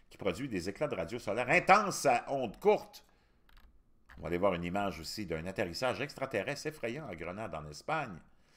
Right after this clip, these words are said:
Les bourses qui plongent, l'essaim de tremblement de terre, c'est celui-là. Et on va aller faire un tour au niveau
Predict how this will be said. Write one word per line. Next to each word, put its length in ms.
Les 120
bourses 360
qui 100
plongent, 640
l'essaim 360
de 80
tremblement 400
de 60
terre, 160
c'est 140
celui-là. 720
Et 280
on 160
va 160
aller 160
faire 260
un 100
tour 640
au 120
niveau 480